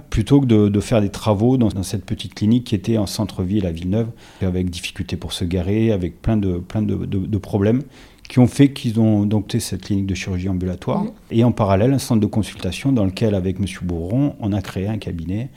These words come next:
Speaker 1: avec piscine, un cabinet de rééducation, à proprement dire.
Speaker 2: Qui est un peu avant-gardiste, du coup.
Speaker 1: Tout à fait, parce qu'on se situe, je pense, à mi-chemin entre le cabinet de l'époque, cabinet de ville, euh, assez
Speaker 2: Mhm.
Speaker 1: classique, et le centre de rééducation.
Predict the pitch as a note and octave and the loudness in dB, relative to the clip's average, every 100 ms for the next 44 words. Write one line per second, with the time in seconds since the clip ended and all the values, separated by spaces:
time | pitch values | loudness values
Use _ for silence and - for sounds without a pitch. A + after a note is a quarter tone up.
0 | - - E2 D#2+ D#2 D#2+ - F#2 G#2+ B2 | -20 -14 -10 -10 -12 -12 -8 -2 0 2
1 | F#2 D#2 - E2 D#2+ F#2 F2 D#2+ F2+ E2+ | 0 -4 -8 -8 -4 -4 -4 -4 -4 -6
2 | E2 D#2+ - A#2+ B2+ - - D#2+ - E2+ | -8 -12 -6 -6 -6 -14 -14 -12 -8 -8
3 | F2+ D#2+ G2+ A#2+ - - - A3+ A3 G#3 | -6 -8 -10 -10 -18 -20 -6 -6 0 0
4 | G#3 G3+ G3 G3 G3 G3 G3+ C4 - G3+ | 2 4 4 2 0 0 0 -6 -6 -4
5 | F#3+ - A2+ - G2+ C#3 C#3+ C3 G2 G#2+ | -4 -2 0 2 4 6 6 4 4 4
6 | - B2 - B2 C#3+ A#2+ A2+ - C3+ - | 4 2 2 2 2 4 2 2 2 2
7 | G#2 G#2+ G2+ - C3 B2+ - C3 B2 A#2 | 2 4 0 0 0 2 0 0 0 0
8 | G#2 A2 G#2+ G2+ - - - G2 F#2 A2 | 0 0 0 -4 -14 -20 -16 -8 2 4
9 | G#2+ - B2 B2 - G2+ G2 G2+ F#2 A2 | 4 4 2 2 -2 0 2 0 0 2
10 | A2+ F#2 F2 F2 - F#2 - A3 F#2+ - | 4 2 0 -4 -10 -10 -8 -4 -4 2
11 | C#3 C#3+ - - - - - _ A#2 A#2+ | 2 2 -2 -18 -20 -20 -20 _ 2 6
12 | A#2+ G2+ - A2 G2+ F#2 F#2 F#2 F2 - | 6 4 2 2 2 2 0 -4 -6 -4
13 | B2 | -6